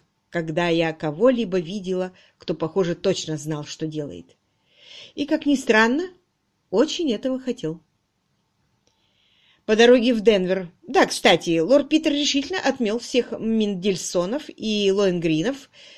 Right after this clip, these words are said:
и венчание проходило под музыку Баха.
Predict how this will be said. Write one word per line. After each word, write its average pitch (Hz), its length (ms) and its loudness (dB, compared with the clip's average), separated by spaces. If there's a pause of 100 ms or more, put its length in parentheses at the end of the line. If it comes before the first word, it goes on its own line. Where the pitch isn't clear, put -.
(140)
и 240 180 2
венчание 233 840 2
проходило 160 540 -2
под 156 240 -6
музыку 156 420 -8
Баха. 294 440 -4